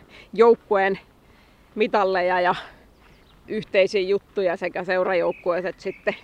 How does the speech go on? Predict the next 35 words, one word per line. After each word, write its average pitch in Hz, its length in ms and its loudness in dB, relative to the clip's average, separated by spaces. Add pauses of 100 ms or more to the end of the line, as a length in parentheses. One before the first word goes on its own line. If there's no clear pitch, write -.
(100)
maajoukkueen 185 640 0
kanssa 185 340 0
arvoturnauksissa, 190 880 -2
mutta 190 320 -6 (460)
kyllä 208 120 -2
nyt 208 120 -2
sit - 240 -8 (200)
uran 226 280 6
jälkeen, 208 580 6 (160)
varsinkin 190 440 -2
kun 202 120 4
on 190 200 0
vähän 202 180 0
aikaa 190 400 2
siitä, 180 380 -2
että 180 200 -8
on 190 120 -6 (480)
pelannut, 196 440 -2
en 190 120 0
nyt 190 120 0
ehkä 190 200 0
ihan 208 160 2
hirveästi 196 640 0
vielä, 185 260 4
mutta 180 280 -6
kuitenkin 180 480 -2
niin 180 140 -2 (640)
se, 190 260 2
että - 340 0 (1160)
muistetaan, 208 560 0
niin 180 80 -4
totta 180 240 -4
kai 196 160 4
se - 180 -4
on 185 160 -4